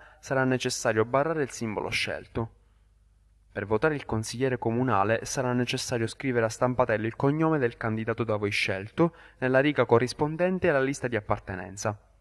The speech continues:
In tal modo è come se si votasse per due distinte elezioni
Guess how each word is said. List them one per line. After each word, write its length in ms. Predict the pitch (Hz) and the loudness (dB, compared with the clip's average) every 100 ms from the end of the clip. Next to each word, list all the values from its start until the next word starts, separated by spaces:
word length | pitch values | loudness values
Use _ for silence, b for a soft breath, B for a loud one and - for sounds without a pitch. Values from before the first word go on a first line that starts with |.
| _ _ _ _ _ _ | _ _ _ _ _ _
In 140 | 107 | -8
tal 200 | 107 160 | 0 2
modo 340 | 147 101 110 117 | 6 8 8 6
è 100 | - | 6
come 240 | 135 127 | 2 2
se 80 | 127 | -2
si 160 | - 135 | -6 -2
votasse 460 | 131 104 104 123 | 2 0 0 -6
per 140 | 120 127 | -8 -2
due 200 | 131 123 | 0 0
distinte 440 | 127 - 175 135 | -2 -8 -6 -4
elezioni 600 | 110 - - 82 92 104 | -4 -4 -2 -2 -4 -8